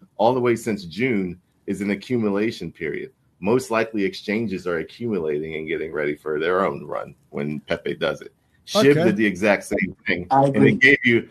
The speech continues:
Speaker 1: it's everyone took out millions and millions of dollars and thought they were geniuses,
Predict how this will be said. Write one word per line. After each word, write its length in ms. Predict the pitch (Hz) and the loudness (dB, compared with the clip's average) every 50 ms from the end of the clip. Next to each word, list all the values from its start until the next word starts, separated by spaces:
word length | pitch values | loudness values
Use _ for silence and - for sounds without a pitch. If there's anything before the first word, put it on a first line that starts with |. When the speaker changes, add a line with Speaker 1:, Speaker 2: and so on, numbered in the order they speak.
| _ _ _ | _ _ _
Speaker 1:
it's 200 | - 113 110 - - | 0 0 0 0 2
everyone 640 | 113 120 143 175 170 165 165 160 151 123 104 85 - _ | 4 6 8 8 8 8 8 6 4 2 -2 -6 -14 _
took 300 | - - - 170 160 - | -14 -2 0 2 4 6
out 240 | 175 160 - 143 120 | 6 6 6 6 4
millions 640 | 117 120 135 151 175 180 175 175 175 175 170 151 127 | 4 4 6 6 6 6 6 6 4 4 2 0 0
and 120 | 113 113 | 0 2
millions 340 | 120 139 156 165 165 160 156 | 2 2 2 2 2 0 -2
of 100 | 156 - | 0 4
dollars 380 | 147 143 151 151 156 156 135 | 6 6 6 6 4 2 -2
and 120 | 131 107 - | -4 -4 0
thought 200 | 135 127 127 - | 0 0 0 0
they 100 | 135 117 | 0 0
were 140 | 113 107 98 | 0 0 -2
geniuses, 720 | 90 90 113 143 175 175 143 - - - 101 95 90 - | -4 -2 -2 0 0 0 -2 -4 -4 -4 -6 -6 -6 -8